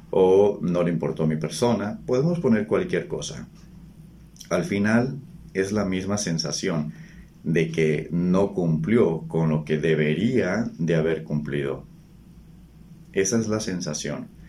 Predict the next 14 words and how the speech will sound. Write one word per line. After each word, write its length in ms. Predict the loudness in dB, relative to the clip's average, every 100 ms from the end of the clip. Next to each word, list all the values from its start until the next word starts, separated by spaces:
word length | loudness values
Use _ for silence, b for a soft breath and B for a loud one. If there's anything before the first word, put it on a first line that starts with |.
| B B B B
no 280 | -2 0 0
cumplió. 480 | 0 0 0 -2 -4 -16 -20 -20 -20 -20 -14 -4
En-, 340 | -2 -2 -4 -6
y 240 | -2 0
va 240 | 2 2 2
de 100 | 2
nuevo, 360 | 0 -2 -6 -12 -2
tal 180 | 0 2
vez 160 | 2
sea 160 | 2 0
justificado, 840 | 0 -6 -8 -8 -8 -6 -6 -8 -12 -10
tal 180 | -2 2
vez 180 | 2 0
no. 240 | -2 -8